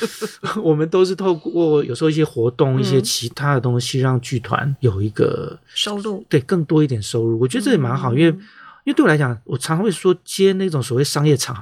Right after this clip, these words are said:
Speaker 1: 大家说商业场，
Speaker 2: 嗯。
Speaker 1: 你其实压力更大。
Speaker 2: 嗯。
Speaker 1: 因为你面对的是这些不熟悉你的所谓逻辑的人，所以你要在空间上，在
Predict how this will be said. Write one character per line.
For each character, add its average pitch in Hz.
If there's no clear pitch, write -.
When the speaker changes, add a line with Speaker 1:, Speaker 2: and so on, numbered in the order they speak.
Speaker 1:
大 143
家 -
说 143
商 131
业 123
场， 220
Speaker 2:
嗯。 208
Speaker 1:
你 143
其 -
实 135
压 127
力 127
更 113
大。 -
Speaker 2:
嗯。 185
Speaker 1:
因 147
为 147
你 123
面 123
对 123
的 -
是 -
这 131
些 127
不 123
熟 120
悉 123
你 120
的 127
所 131
谓 120
逻 104
辑 -
的 87
人， -
所 -
以 175
你 131
要 151
在 -
空 196
间 208
上， 180
在 165